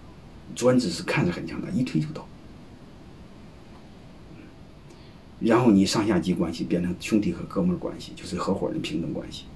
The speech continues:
为什么会变成关系？你把权力分给了大家，大家各司其职。分给了大家，你要接受监督，你再也说一不二了，你再也没有所谓的快感了。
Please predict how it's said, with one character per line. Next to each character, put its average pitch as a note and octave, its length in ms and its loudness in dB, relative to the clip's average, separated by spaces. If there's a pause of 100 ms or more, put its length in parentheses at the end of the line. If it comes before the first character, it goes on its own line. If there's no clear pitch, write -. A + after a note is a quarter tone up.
(1200)
为 D3+ 160 12
什 G#2 120 8
么 E2 80 2
会 E2+ 120 0
变 F2+ 180 2
成 D#2 80 -6
关 - 140 -6
系？ D#2+ 40 -12
你 F#2 60 -2
把 F#2 100 -2
权 - 300 -2
力 - 80 2
分 F#2+ 240 -4
给 F2 120 -2
了 - 60 -8
大 - 120 -10 (100)
家， - 100 -16 (2500)
大 F#2 140 0
家 - 140 -4
各 - 180 -4
司 - 160 -6
其 - 200 -8
职。 - 180 -10 (1300)
分 D3 180 8
给 C#3+ 60 12
了 B2 120 8
大 A2 100 6
家， G2+ 120 4
你 E2+ 120 4
要 F2+ 140 4
接 A2 200 2
受 F2+ 180 -2
监 E2 260 -4
督， F2 100 -6 (1000)
你 F#2 180 2
再 - 160 2
也 E2 120 0
说 F2 220 -4
一 E2+ 100 0
不 E2+ 140 -6
二 D2 140 -2
了， - 120 -10 (360)
你 F#2 140 2
再 A#2+ 140 2
也 G2 60 2
没 F2+ 260 4
有 E2 100 0
所 - 200 -6
谓 E2+ 80 0
的 D#2+ 80 -4
快 - 200 -4
感 - 140 -10
了。 - 80 -12